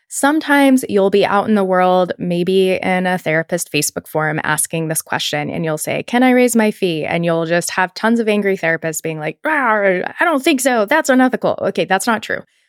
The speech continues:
When you're running your own business and you're a therapist in private practice, you absolutely can raise your fees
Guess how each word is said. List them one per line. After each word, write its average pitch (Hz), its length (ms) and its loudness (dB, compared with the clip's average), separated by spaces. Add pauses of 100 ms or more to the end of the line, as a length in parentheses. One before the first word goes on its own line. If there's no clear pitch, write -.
(120)
When 233 100 2
you're 233 140 4
running 277 260 2
your 330 160 0
own 240 180 2
business 185 500 -2
and 180 120 -4
you're 175 120 -2
a 175 40 -2
therapist 185 460 -2
in 214 100 -2
private 175 300 -2
practice, 170 440 -4
you 196 120 -4 (100)
absolutely 196 640 -2
can 170 320 -4
raise 160 240 -6
your 165 100 -4
fees 170 460 -10